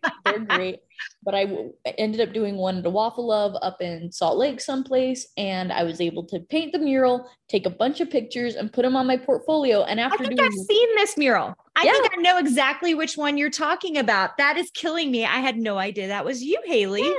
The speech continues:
Speaker 2: But after doing one mural, all of a sudden everyone was like, "Oh, she paints murals." And I started getting mural jobs. So if you're someone that, like, you wanna do packaging and you're like, "Oh, I'm doing all this design, but no one's hiring me to do packaging,"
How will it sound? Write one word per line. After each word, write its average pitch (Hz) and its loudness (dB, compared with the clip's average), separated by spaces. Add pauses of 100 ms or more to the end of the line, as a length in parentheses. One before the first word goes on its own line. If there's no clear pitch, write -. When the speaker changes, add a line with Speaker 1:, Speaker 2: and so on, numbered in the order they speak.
(400)
Speaker 2:
But 285 6
after 339 2
doing 320 -2
one 320 0
mural, 311 -2
all 254 2
of 285 -2
a 330 -2
sudden 359 -4
everyone 254 -2
was 254 -2
like, 262 -4
"Oh, 480 2
she 320 -6
paints 269 -8
murals." 294 -6
And - -6
I 214 -4
started 233 -4
getting 208 -4
mural 180 -6
jobs. - -4 (340)
So 277 6
if 277 0
you're 320 -2
someone 320 -2
that, 233 0
like, 220 0
you 240 0
wanna 240 0
do 214 -4
packaging 214 -4
and 190 -2
you're 175 -2
like, 160 -2
"Oh, 277 2
I'm 233 0
doing 277 -2
all 226 -2
this 196 -6
design, 233 -2
but 180 -2
no 226 -2
one's 240 -6
hiring 233 -2
me 208 -4
to 180 -8
do 190 -8
packaging," 185 -4